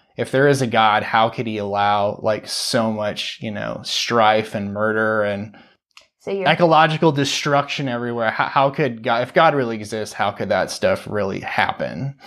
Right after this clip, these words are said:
Speaker 2: Right. So your hang up with God and Christianity was mainly the sin and brokenness that you saw all around.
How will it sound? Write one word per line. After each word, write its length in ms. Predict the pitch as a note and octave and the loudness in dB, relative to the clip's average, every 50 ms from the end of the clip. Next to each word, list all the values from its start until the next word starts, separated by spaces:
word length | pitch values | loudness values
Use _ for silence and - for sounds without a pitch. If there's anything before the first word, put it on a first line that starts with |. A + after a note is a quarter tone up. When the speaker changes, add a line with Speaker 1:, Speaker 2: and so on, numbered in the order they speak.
| - - | -16 -12
Speaker 2:
Right. 420 | - - - - - - - - _ _ _ _ _ _ _ | -10 -8 -6 -4 -4 -6 -6 -10 _ _ _ _ _ _ _
So 100 | - G3+ | 2 4
your 220 | G3+ G3+ G#3 A3+ | 4 6 6 4
hang 380 | A3 A3 - G#3 G#3 G#3+ A3 F#3+ | 2 0 -2 -2 -2 0 0 0
up 320 | E3+ D#3+ D#3 D3+ - - | 0 0 0 -2 -2 -4
with 340 | D3+ D#3+ D#3+ E3 E3+ E3+ - | -2 0 0 0 0 -2 -2
God 440 | - A#2+ C3 C#3 C3+ B2+ C#3 D3 C3+ | 0 0 2 2 2 0 0 -2 -2
and 400 | - - A2+ A#2+ B2+ C#3+ E3 - | -2 -2 -2 -4 -4 -6 -8 -8
Christianity 960 | - - D#2 - - - G2 C#3+ D#3 D#3+ D#3+ D#3+ D#3 D#3 D#3 D#3 F3 F3 - _ _ _ _ _ _ _ _ | -8 -10 -10 -10 -10 -8 -6 -4 -4 -4 -4 -4 -2 -2 -4 -4 -4 -8 -12 _ _ _ _ _ _ _ _
was 680 | G3 G3 E3+ E3+ E3+ E3+ D#3+ D#3 D3+ D3 D3 D#3 F3 F3 | -10 -10 -6 -2 0 2 4 4 4 4 4 2 0 -2
mainly 800 | E3+ E3+ E3+ E3+ E3 F#3 G3 F3 D#3+ D#3 D3+ D3+ D#3 D#3 D#3 - _ _ _ _ _ _ _ _ _ _ _ _ _ _ _ _ _ _ | -2 0 0 0 0 0 -2 -2 -2 -4 -4 -4 -6 -6 -8 -12 _ _ _ _ _ _ _ _ _ _ _ _ _ _ _ _ _ _
the 180 | F#3 F3+ E3+ D#3 | -4 -2 0 0
sin 640 | - - - - G3 F3+ F3 E3 D#3+ D#3 D#3+ D#3 | -2 -4 -2 0 2 2 2 2 0 -2 -2 -4
and 480 | - - - A2 D#3 D3+ C#3+ D3 D#3 D#3+ | -6 -6 -4 -2 -2 -2 -2 -4 -6 -4
brokenness 720 | D3+ D3 C3+ D#3+ F#3 - C#3 - C#3 - - F3 F3+ - | 0 2 2 2 2 0 -4 -4 -4 -6 -8 -8 -10 -8
that 200 | - - - - | -8 -8 -6 -6
you 140 | D#2 A#2+ E3 | -6 -6 -8
saw 220 | - - - F2+ | -6 -6 -4 -4
all 360 | C2+ A1+ - - - D#2+ D#2+ C2+ | -4 -4 -6 -6 -6 -6 -6 -6
around. 480 | G#1 A1 - - - - - - - | -8 -10 -12 -14 -14 -14 -14 -14 -16